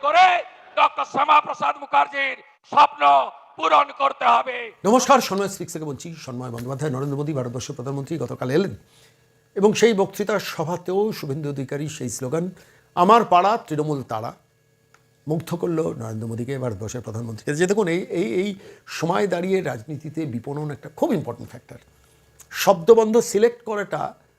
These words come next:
Speaker 2: খুব ইম্পর্টেন্ট ব্যাপার। দু হাজার একুশের নির্বাচন, দু হাজার চব্বিশের নির্বাচন, বাংলা তার মেয়েকে চায়। এই যে ক্যাপশন লাইনটা তৃণমূল কংগ্রেস ব্যবহার করেছিল,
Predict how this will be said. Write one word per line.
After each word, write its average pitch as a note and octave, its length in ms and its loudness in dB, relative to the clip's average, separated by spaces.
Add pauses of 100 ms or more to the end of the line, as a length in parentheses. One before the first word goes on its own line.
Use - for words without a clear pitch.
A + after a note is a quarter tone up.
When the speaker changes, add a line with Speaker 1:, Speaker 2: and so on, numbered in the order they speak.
(380)
Speaker 2:
খুব C4 180 4
ইম্পর্টেন্ট B2 380 0
ব্যাপার। G#2+ 260 -14
দু C#3+ 100 -4
হাজার D#3 180 -2
একুশের D3 380 -6
নির্বাচন, B2+ 600 -6
দু A#2+ 80 -6
হাজার A#2+ 180 -8
চব্বিশের A2+ 440 -10
নির্বাচন, B2 520 -8
বাংলা D#3+ 300 -2
তার E3+ 200 -2
মেয়েকে B2+ 500 -2
চায়। A2+ 200 -12
এই C#3 100 -10
যে E3+ 80 -2
ক্যাপশন E3 380 -2
লাইনটা G3 300 -2
তৃণমূল D3+ 300 -6
কংগ্রেস D3 360 -6 (380)
ব্যবহার E3+ 360 4
করেছিল, A2 400 -18